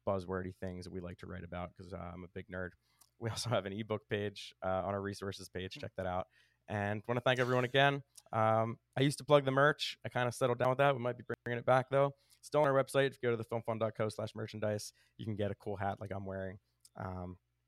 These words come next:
and we might be releasing some new products soon there, too, so check that out. Um, and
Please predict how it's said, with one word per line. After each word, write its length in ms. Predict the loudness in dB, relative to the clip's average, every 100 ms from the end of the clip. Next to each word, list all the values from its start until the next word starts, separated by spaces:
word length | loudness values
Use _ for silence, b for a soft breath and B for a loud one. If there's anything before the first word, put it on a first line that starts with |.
| -8
and 80 | -4
we 60 | 0
might 160 | 0
be 60 | 2
releasing 380 | 0 0 -4 -6
some 120 | -6
new 80 | -4
products 380 | -2 -2 -4
soon 160 | -10 -8
there, 140 | -8
too, 200 | -8 -10 -12
so 60 |
check 160 | -12 -12
that 100 | -8
out. 160 | -8 -10 b b b -6
Um, 320 | -4 -4 -6
and 180 | -8